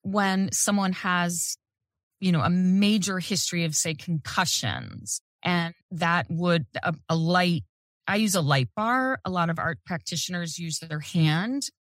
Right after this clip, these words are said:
I prefer using a light bar, and I think my patients prefer it, but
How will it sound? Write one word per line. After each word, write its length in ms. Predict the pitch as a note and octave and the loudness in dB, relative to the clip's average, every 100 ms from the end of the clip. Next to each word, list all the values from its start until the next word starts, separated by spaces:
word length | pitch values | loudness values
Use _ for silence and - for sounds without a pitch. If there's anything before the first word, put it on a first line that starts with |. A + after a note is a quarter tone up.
| - | -8
I 140 | D#3 D#3 | -8 -6
prefer 420 | F3 C#3 E3 D#3+ | -8 -8 -6 -6
using 340 | E2+ E2+ - | -6 -6 -6
a 60 | - | -4
light 280 | D#3+ F3 - | -2 -4 -2
bar, 320 | A3+ A3 A3 | 0 0 0
and 200 | G3+ D#3+ | -2 -4
I 80 | F3+ | -8
think 160 | F3+ - | -10 -10
my 140 | F3 - | -10 -6
patients 420 | F3 - G3+ - | -4 -2 -2 -4
prefer 400 | - G3+ A3 A3 | -10 -8 -2 0
it, 160 | A#3+ - - | 0 -4 -4
but 180 | E3+ | -4